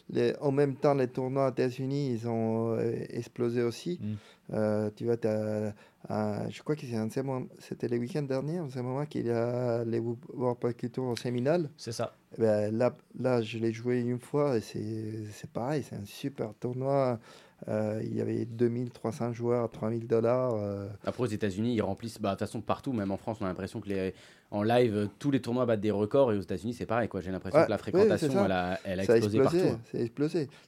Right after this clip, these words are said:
Speaker 1: Donc, et du coup, il reste, euh, il reste, euh, les Américains restent aux États-Unis, où, tu vois, en même temps, euh, ils, ils, je pense qu'ils auraient fait, dans une autre époque, ils auraient pas fait un World Poker Tour avec un E P T parce qu'il y avait pas mal d'Américains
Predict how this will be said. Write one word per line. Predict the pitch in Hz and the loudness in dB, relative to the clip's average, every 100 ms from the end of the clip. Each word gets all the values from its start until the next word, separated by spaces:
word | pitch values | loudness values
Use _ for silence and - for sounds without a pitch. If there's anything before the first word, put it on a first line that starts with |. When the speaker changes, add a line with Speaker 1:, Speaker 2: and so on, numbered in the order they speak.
| - | -4
Speaker 1:
Donc, | 117 87 | -4 -4
et | 117 123 | 2 2
du | 120 123 | 2 4
coup, | 175 151 | 8 10
il | |
reste, | 117 117 - 127 | 10 4 4 4
euh, | 123 117 113 | 6 6 6
il | 113 | 4
reste, | 123 120 - | 4 2 2
euh, | 120 117 113 | 4 6 6
les | 113 117 | 4 2
Américains | 113 117 113 135 117 | 0 0 0 0 0
restent | 113 - | 0 -4
aux | |
États-Unis, | 113 113 110 117 139 123 | 0 0 2 0 0 0
où, | 107 104 101 - - _ | 0 -4 -8 -18 -20 _
tu | 107 | 6
vois, | 113 | 6
en | 104 | 6
même | 107 107 110 | 2 0 2
temps, | 117 117 110 98 | 2 2 0 -2
euh, | 95 - - _ - | -8 -12 -20 _ -6
ils, | - - 113 113 - _ _ | -4 -4 -6 -6 -8 _ _
ils, | - - 127 139 - - | -18 -16 -18 -20 -18 -12
je | 127 | 4
pense | 170 170 | 4 4
qu'ils | 143 123 | 0 4
auraient | 127 127 127 | 6 8 6
fait, | - 147 | 4 4
dans | 127 117 | 4 2
une | 117 127 | 0 -2
autre | 127 127 | 2 0
époque, | - 165 165 | 4 2 4
ils | 120 117 | 0 4
auraient | 117 113 | 4 6
pas | 131 | 2
fait | 131 139 | 2 0
un | 120 117 | 2 0
World | 123 | 0
Poker | - 120 113 120 113 | 0 -2 0 -2 2
Tour | 139 | 2
avec | 117 113 | 2 0
un | 117 | -2
E | 113 | -2
P | 117 | -2
T | 110 170 | 0 0
parce | 120 - | 0 -4
qu'il | 110 | -2
y | |
avait | 110 113 | -2 2
pas | 117 | 0
mal | 117 120 | 2 -2
d'Américains | 117 113 113 120 127 | -2 -2 -2 0 -2